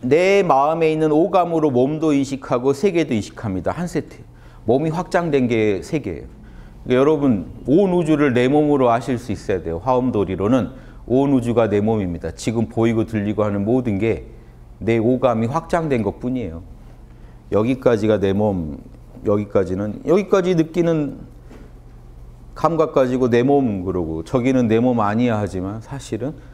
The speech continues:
다 오감의 작용일 뿐입니다. 그 오감 가지고 생각, 감정이 붙어가지고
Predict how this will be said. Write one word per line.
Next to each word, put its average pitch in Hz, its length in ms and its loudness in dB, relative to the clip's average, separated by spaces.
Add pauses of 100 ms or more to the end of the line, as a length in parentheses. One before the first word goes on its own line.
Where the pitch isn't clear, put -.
(200)
다 107 460 -4
오감의 104 420 0
작용일 98 460 -4
뿐입니다. 98 360 -8 (1700)
그 135 100 0
오감 127 420 2
가지고 110 540 0
생각, 156 340 -2
감정이 113 420 0
붙어가지고 120 1040 -2